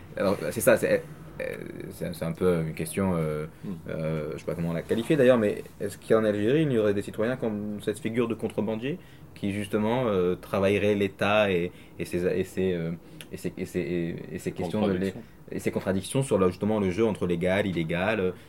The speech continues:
Speaker 1: est-ce qu'on peut
Speaker 2: Mhm.
Speaker 1: considérer qu'une manière de sortir de cet état de rentier, ben, finalement, c'est de, de, d'accepter que le contrebandier est devenu en Algérie la figure citoyenne, plutôt celui qui, euh, suit bêtement la loi ou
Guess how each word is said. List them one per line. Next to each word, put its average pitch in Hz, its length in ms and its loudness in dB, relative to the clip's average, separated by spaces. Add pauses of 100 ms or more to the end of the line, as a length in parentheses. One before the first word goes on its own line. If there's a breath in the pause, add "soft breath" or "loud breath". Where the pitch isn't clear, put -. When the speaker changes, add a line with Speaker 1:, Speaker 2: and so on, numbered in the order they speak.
(100 loud breath)
Speaker 1:
est-ce - 140 -10
qu'on 107 100 0
peut 101 100 -4
Speaker 2:
Mhm. 92 60 -2
Speaker 1:
considérer 107 480 0
qu'une 104 140 0
manière 101 180 0
de 92 80 -2
sortir 98 240 -2
de - 60 -10
cet 90 100 -4
état 90 120 -6
de 85 60 2
rentier, 85 440 -2
ben, 87 100 -2
finalement, 85 480 -6
c'est 95 200 -6
de, 85 120 -4
de, 82 200 -2 (260 loud breath)
d'accepter 82 340 -4
que - 140 -4
le 110 80 0
contrebandier 87 680 -6 (300 loud breath)
est 107 60 -2
devenu 98 260 0
en 85 80 -4
Algérie 80 320 -2
la 107 100 -2
figure 87 260 -4
citoyenne, 98 360 -2
plutôt 101 180 -6
celui 95 240 -4
qui, 87 240 -6
euh, 80 140 -4
suit - 180 -6
bêtement 90 320 -4
la 87 80 -4
loi 95 320 -8
ou 90 80 -6